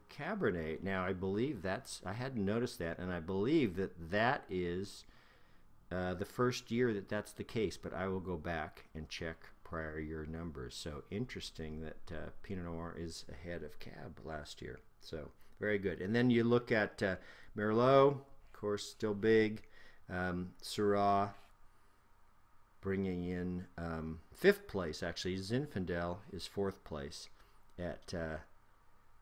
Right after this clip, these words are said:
fifteen thousand. So Pinot Noir, Cab, Merlot, Zin, and then Syrah.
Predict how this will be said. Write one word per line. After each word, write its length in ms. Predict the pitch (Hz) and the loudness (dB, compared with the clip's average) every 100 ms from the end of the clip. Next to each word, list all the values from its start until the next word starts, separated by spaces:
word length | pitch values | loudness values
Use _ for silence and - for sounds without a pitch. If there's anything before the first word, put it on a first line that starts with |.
| - - | -20 -20
fifteen 480 | - 101 - 98 90 | -2 -2 0 -4 -4
thousand. 520 | - 78 76 - 65 | -4 -6 -8 -10 -12
So 420 | - 104 92 87 90 - | -2 0 2 0 -4 -4
Pinot 240 | 147 160 160 | 4 6 8
Noir, 340 | 139 135 135 | 10 10 8
Cab, 480 | - 131 120 120 113 | 6 4 6 6 6
Merlot, 600 | 117 117 110 104 104 104 - 95 | 6 8 8 6 4 2 -8 -6
Zin, 520 | 92 107 101 98 98 - - - - - - | 0 2 4 2 -2 -8 -20 -20 -20 -14 -4
and 140 | 92 | -2
then 160 | 90 85 | -2 -4
Syrah. 480 | - 87 78 69 | -4 -4 -4 -6